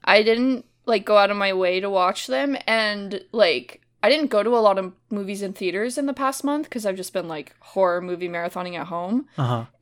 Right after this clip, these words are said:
Speaker 1: And so I didn't, like, see, like, I didn't even see the Saw trailer in theaters at any point. So I feel like I did, I feel like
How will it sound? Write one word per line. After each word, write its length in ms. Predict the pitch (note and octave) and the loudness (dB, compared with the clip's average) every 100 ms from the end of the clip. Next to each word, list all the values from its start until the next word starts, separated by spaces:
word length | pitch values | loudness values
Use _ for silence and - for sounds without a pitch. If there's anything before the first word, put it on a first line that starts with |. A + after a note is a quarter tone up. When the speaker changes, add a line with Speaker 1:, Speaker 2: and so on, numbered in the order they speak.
| - _ - | -20 _ -4
Speaker 1:
And 140 | A3+ | -2
so 120 | B3 | 6
I 100 | A3 | 6
didn't, 240 | G#3+ A#3+ G3 | 6 2 0
like, 160 | G3 - | -4 -4
see, 460 | - A3 A3 G#3 | -6 -4 -4 0
like, 160 | G3+ G3 | 2 4
I 60 | |
didn't 160 | A#3+ A#3+ | 4 4
even 160 | G#3+ G#3+ | 0 -2
see 160 | A3+ | -4
the 100 | F#3+ | -4
Saw 280 | F#3+ - F#3 | -4 -2 -2
trailer 360 | F#3+ F#3+ F3+ E3 | -2 -4 -4 -4
in 160 | D#3 | -6
theaters 600 | E3 F#3+ F3 D3 G3+ - - | -8 -6 -6 -6 -8 -8 -8
at 120 | E3+ | -6
any 160 | D#3+ D#3+ | -8 -12
point. 380 | - E3 - _ _ _ _ _ | -10 -10 -10 _ _ _ _ _
So 540 | - B3+ A3 G3+ G3 - _ | -6 2 2 2 0 -4 _
I 120 | G#3+ A#3 | -4 0
feel 160 | C4 | 4
like 220 | A#3 A3 - | 4 2 2
I 120 | G#3 | 2
did, 380 | G3+ B3 C4+ G#3+ - | 4 2 2 -2 2
I 100 | A3+ | 2
feel 180 | A3 C#4+ | 4 4
like 220 | A3+ - | 2 0